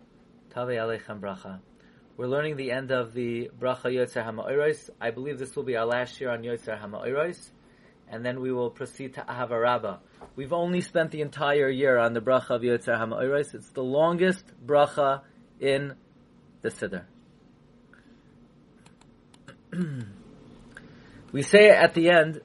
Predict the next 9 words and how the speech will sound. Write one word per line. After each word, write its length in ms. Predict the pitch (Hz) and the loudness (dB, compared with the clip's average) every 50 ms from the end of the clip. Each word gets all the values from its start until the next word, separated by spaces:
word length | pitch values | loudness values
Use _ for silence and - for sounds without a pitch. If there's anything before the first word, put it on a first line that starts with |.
| _ - | _ -12
"Le-, 240 | 135 151 165 151 - - - - - - | -8 -6 -6 -6 -8 -12 -20 -20 -18 -12
Lekel 580 | 170 160 156 151 - - 190 208 226 240 220 160 | -8 -8 -8 -8 -6 -4 -2 0 0 0 -2 -2
Baruch 460 | 185 180 180 175 180 202 233 - - - - - _ _ _ _ _ - - - - - | -2 -4 -2 -2 0 -2 -2 -2 -6 -12 -20 -20 _ _ _ _ _ -20 -20 -20 -18 -12
Ni'imois 720 | 147 170 190 190 185 233 240 269 262 247 254 247 240 240 | -8 -6 -6 -6 -6 -6 -4 -4 -2 0 2 2 0 0
Yiteinu 920 | - - 202 202 190 - - 196 180 185 190 196 220 233 247 254 262 269 196 - _ _ _ _ _ _ _ _ _ _ - - | -4 -10 -10 -12 -10 -8 -4 -4 -4 -2 -2 -2 -2 -2 -2 -4 -6 -8 -16 -20 _ _ _ _ _ _ _ _ _ _ -8 -2
Lemelech 760 | 156 185 185 185 202 220 233 240 247 247 - - - - | -2 0 2 4 4 6 6 4 4 2 0 -4 -14 -14
Kel 220 | - - 190 185 185 | -8 -6 -4 -4 -4
Chai 240 | - - 208 208 202 | -4 -2 -2 -2 -2
V'Kayam 760 | 185 185 185 - 185 175 185 196 202 214 233 240 233 214 | -2 -6 -8 -6 -6 -4 -2 -2 -2 -2 -2 -4 -8 -12